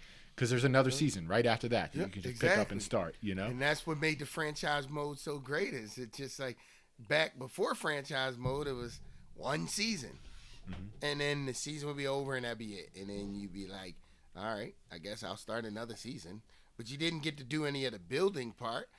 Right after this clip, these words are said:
Speaker 2: There was no free agency. There was no trades you did in this season mode. You just picked the team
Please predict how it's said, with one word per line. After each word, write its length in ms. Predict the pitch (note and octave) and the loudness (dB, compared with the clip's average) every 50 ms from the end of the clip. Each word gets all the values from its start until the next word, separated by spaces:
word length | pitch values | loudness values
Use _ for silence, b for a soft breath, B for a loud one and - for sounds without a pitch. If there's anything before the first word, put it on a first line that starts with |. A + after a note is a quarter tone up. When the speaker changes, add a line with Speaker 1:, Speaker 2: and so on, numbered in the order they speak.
| b b b b | b b b b
Speaker 2:
There 100 | - C3+ | -10 -8
was 140 | D3 C3+ C#3 | -8 -4 -2
no 160 | E3 D#3+ D#3 | 0 0 0
free 300 | D3 - D3+ C3+ B2 A#2 | -2 -4 -4 -4 -4 -4
agency. 680 | A2+ A#2 A2+ A2+ A#2+ A#2+ A2+ - - C3 C3 C#3 C#3+ C#3 b b b b b b | -4 -6 -6 -6 -8 -8 -8 -6 -4 -4 -4 -4 -4 -8 b b b b b b
There 100 | - C3 | -4 -2
was 140 | C3+ C3+ C3 | -2 -2 -4
no 160 | C#3 C#3+ C#3+ | -2 -4 -2
trades 540 | C#3 - - A#2+ G#2+ A2 A2 A2+ G#2 G2+ G#2 | -4 -4 -6 -6 -6 -6 -6 -6 -6 -6 -8
you 80 | G#2+ | -8
did 220 | G2 A2 A2 A2 G2+ | -6 -6 -6 -6 -6
in 100 | G#2+ G2+ | -6 -6
this 140 | G2+ G2+ G2 | -6 -8 -8
season 400 | - - G#2 G#2+ G#2 G#2 G#2+ G#2 | -8 -8 -6 -6 -6 -6 -6 -6
mode. 360 | G#2 G#2 G#2+ A#2+ D3 C#3+ - b b b b b b | -4 -4 -4 -4 -4 -6 -10 b b b b b b
You 80 | - C#3+ | -10 -6
just 280 | C3 D3 C3 - - _ | -6 -6 -6 -6 -10 _
picked 240 | - E3+ E3 - | -4 -4 -4 -4
the 60 | - C3+ | -10 -8
team 540 | - - D3+ C#3 C#3+ D3+ D#3 D#3+ E3 E3+ | -6 -4 -4 -2 -2 -2 -2 -2 -4 -6